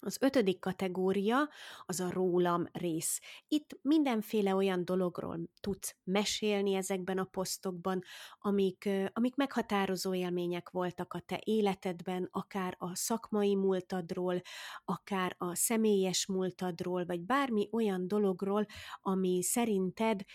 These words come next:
fontos módon befolyásolhatja azt, hogy milyen képet alakítanak ki rólad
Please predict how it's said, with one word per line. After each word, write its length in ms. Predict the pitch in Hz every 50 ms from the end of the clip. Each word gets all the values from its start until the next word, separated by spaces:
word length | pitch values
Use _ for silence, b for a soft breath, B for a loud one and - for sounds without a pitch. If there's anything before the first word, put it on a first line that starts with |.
| B B
fontos 640 | B - - 254 247 226 - 202 185 - - - b b b
módon 600 | - 202 214 226 233 226 214 185 196 185 180 180
befolyásolhatja 1080 | 170 202 185 - - - 185 185 180 175 180 - - - 180 175 170 175 175 _ - 170
azt, 280 | - 156 196 202 - -
hogy 120 | 202 190
milyen 420 | 196 214 269 302 311 226 180 185 180
képet 460 | - - 202 190 - - 175 - -
alakítanak 760 | 185 180 175 175 - - 175 - - 180 180 180 175 - _
ki 200 | - - 180 175
rólad 460 | - 170 170 170 165 170 160 165 160